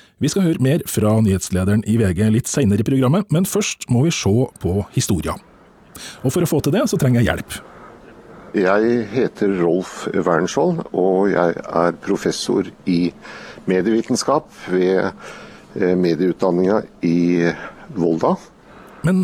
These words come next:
Speaker 1: du er ikke i Volda akkurat nå, du er et helt annet sted, ikke sant, Rolf?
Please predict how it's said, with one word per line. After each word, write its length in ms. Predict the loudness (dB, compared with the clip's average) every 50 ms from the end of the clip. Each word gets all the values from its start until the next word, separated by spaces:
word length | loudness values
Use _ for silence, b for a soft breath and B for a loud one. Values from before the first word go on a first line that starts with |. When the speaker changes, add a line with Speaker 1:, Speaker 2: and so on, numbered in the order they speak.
| -4 -6 -8
Speaker 1:
du 140 | -4 -2 0
er 100 | 0 0
ikke 160 | 0 0 0
i 160 | 2 2 2
Volda 320 | 2 2 2 0 0 -2 -2 -2
akkurat 240 | -2 -2 0 -2 0
nå, 140 | 0 0 0 0 0
du 60 | 0 2
er 160 | 2 2 0
et 140 | 0 0 0
helt 160 | -2 -2 -2 -4 -2
annet 240 | 0 0 0 0 -2
sted, 300 | -2 -2 0 0 0 0
ikke 140 | 0 0 0
sant, 220 | 0 0 0 0 0
Rolf? 300 | 0 0 0 -2 -4 -10